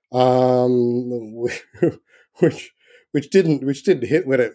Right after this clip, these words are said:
you know, when it hit the market. And, um, but then I sort of got the, I guess, got the bug to move over and doing software development full time. Um, so, so that's what I've been doing, I guess, since then, um, but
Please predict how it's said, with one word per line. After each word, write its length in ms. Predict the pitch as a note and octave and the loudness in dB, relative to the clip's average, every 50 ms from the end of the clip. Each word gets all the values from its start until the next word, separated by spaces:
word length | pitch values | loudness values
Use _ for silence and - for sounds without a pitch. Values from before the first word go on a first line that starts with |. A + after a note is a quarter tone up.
| - | -6
you 180 | B2 B2+ B2+ C3 | -4 -2 2 2
know, 100 | C3 B2 | 4 4
when 120 | B2 B2 | 4 4
it 80 | A#2 A2+ | 2 0
hit 100 | C#3+ C#3+ | -2 -2
the 80 | - A2+ | -2 -2
market. 440 | A2+ B2 B2+ C#3 - B2 A2 - - _ _ _ _ _ _ - | 0 0 0 0 0 -2 -4 -4 -4 _ _ _ _ _ _ 0
And, 340 | B2+ C3 C3+ C3+ C3 B2+ | 2 4 4 4 4 4
um, 440 | C3 B2+ C3 C3 C3 B2+ B2+ B2+ B2+ | 4 4 4 4 4 2 2 0 0
but 200 | C3 C#3 C3 A#2+ | 2 0 0 2
then 140 | C3+ C3+ B2+ | 2 2 4
I 60 | C3 | 2
sort 200 | B2 - D3 A#2+ | 2 2 2 2
of 300 | B2+ A#2+ G#2+ F#2+ - - | 0 0 -2 -6 -10 -4
got 220 | - C#3 B2 - - | -2 -2 -2 0 2
the, 360 | B2 B2 A#2+ A#2 A#2 A#2 G#2+ - | 2 2 2 2 0 -4 -8 -6
I 40 | G#2 | -4
guess, 200 | A2+ G#2+ - - - _ _ - C3+ B2+ | -4 -4 -4 -6 -16 _ _ -12 -8 -6
got 160 | C3+ B2+ G#2+ | -6 -6 -6
the 60 | A2+ | -4
bug 280 | G2+ A#2+ A2+ A#2+ A#2 G#2 | -2 0 2 2 2 0
to 80 | A#2+ | 2
move 240 | A#2+ A#2+ A#2 A#2+ A2+ | 2 2 2 2 2
over 240 | A#2+ A#2 A#2 A2 A2+ | 2 2 2 2 0
and 80 | A2+ G#2+ | -2 -2
doing 160 | A2+ A2 G2 | -2 -4 -2
software 320 | - B2+ A#2+ A#2 - A#2+ | -2 -2 -2 0 0 0
development 480 | A2 G#2+ G2+ A2 A#2 B2 B2+ B2 G#2+ - | 0 0 2 2 4 2 2 0 -2 -6
full 160 | - A2+ G#2 | -6 -6 -6
time. 400 | - - A2+ G#2 G2+ F#2+ F#2 F#2 - | -6 -6 -6 -6 -6 -6 -10 -12 -8
Um, 480 | A2+ A#2 A2 A2 A2 A2 A2+ A2+ A2 G#2+ _ _ _ _ _ _ _ _ | -6 -4 -4 -4 -4 -4 -4 -6 -6 -10 _ _ _ _ _ _ _ _
so, 520 | - - D3 C#3+ C#3 C#3+ C#3+ C#3 C#3 D3 | -4 2 4 6 6 6 6 6 4 4
so 140 | - - D3 | 2 2 2
that's 240 | C#3+ E3+ A3 - - | 2 2 2 2 2
what 100 | C#4 A#3 | 4 4
I've 120 | E3 A#2+ | 4 4
been 160 | B2 A2+ G2 | 4 2 0
doing, 400 | F#2 G#2+ A2+ C3+ D3+ A#2+ F2+ F2 F#2+ | 0 2 4 4 4 2 0 -4 -8
I 60 | A2 | -6
guess, 280 | G2+ G#2+ G#2 F#2+ - - | -4 -4 -4 -4 -2 0
since 280 | B2+ A#2 A2 - - | 0 0 0 -2 -2
then, 320 | A2+ A#2 A#2+ A#2+ A#2 A2+ G2+ | 0 2 2 2 2 2 0
um, 400 | G2+ G#2 G#2+ G#2+ G#2+ G#2+ G#2+ G#2 | -2 -2 0 0 0 0 -2 0
but 240 | - A2+ G#2+ G#2 - | 0 0 0 0 -2